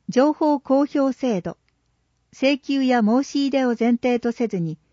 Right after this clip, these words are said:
区が義務的に情報を公表するもの。情報公開の実施状況。平成二十五年度の公文書の開示請求、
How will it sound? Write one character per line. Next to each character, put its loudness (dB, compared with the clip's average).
区 -4
が 2
義 -6
務 4
的 -4
に 4
情 2
報 0
を -2
公 -2
表 -2
す -8
る -4
も -4
の。 -8
情 2
報 0
公 0
開 2
の 0
実 -6
施 -2
状 0
況。 -8
平 0
成 0
二 2
十 -2
五 -2
年 2
度 -6
の -6
公 2
文 -6
書 -2
の -2
開 0
示 -2
請 2
求、 -8